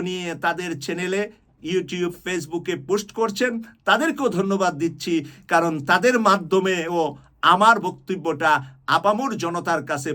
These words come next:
পৌঁছে যাচ্ছে। এবং আমি চাই যে কেটিভি টোয়েন্টি ফোরের প্রত্যেকটা কথাই মানুষের কাছে যে যত বেশি পৌঁছে দেওয়ার সহযোগিতা করবেন, তাদের প্রতি থাকবে আমার আন্তরিক ভালোবাসা। কেটিভি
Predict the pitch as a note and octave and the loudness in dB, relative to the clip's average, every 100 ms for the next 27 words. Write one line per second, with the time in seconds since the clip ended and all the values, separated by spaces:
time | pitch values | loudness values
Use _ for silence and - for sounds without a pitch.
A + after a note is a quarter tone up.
0 | C3+ A#3 A3+ A#3 G3+ G3 - A#3+ B3 - | -2 -2 -2 -2 0 -2 -2 -4 -4 -10
1 | _ - A3 B3 A#3 A3+ - _ _ - | _ 2 4 4 0 -6 -16 _ _ 4
2 | F3+ F#3+ G3 G3+ F#3+ - _ - A#3 C#4+ | 6 6 2 0 -2 -8 _ 4 6 6
3 | - G#3+ F#3 - G3 G3+ G3 G3 F#3 E3 | 0 0 0 -2 -2 0 -2 0 -2 -4
4 | E3+ C#3 E3+ E3 D#3+ C3+ F#3+ - C#4 C#4 | -8 -6 -2 -2 -4 -4 -6 -4 -4 -4
5 | - A3 D#3+ D#3+ F3 D#3+ C#3+ - - G2 | -4 -4 -4 -2 0 0 -4 -12 -10 0
6 | C#3 B3 A#3 A#3 G3 F#3 - E3 C3+ E3 | 2 4 2 0 2 -2 0 -4 -2 0
7 | D#3+ D3 D#3+ E3 D#3+ C#3 D3 C#3+ F3+ F#3 | 0 -2 -4 -4 -4 -4 -6 -4 -4 -2
8 | E3 D#3 D3+ C#3 E3+ G3 A#3 A#3 A#3 A#3 | 0 2 2 2 -2 0 -2 -2 -2 -2
9 | A3 G#3 G#3 A3+ A3+ - _ E3 F3 E3 | 0 -2 0 0 -2 -14 _ 4 4 0
10 | C3+ D#3+ E3 C#3 D#3 C#3+ C#3+ D3 C3+ - | -2 -4 -6 -2 -2 0 0 0 -2 -8
11 | - D3+ E3 D3 - D#3 C3+ D3 C#3+ C3+ | 2 4 4 2 2 -2 0 2 4 2
12 | - - - C3 D#3 C#3 C3 - A#2+ - | -2 -18 -6 0 2 4 2 2 0 0
13 | - _ - D3 C#3 | -10 _ -6 -4 2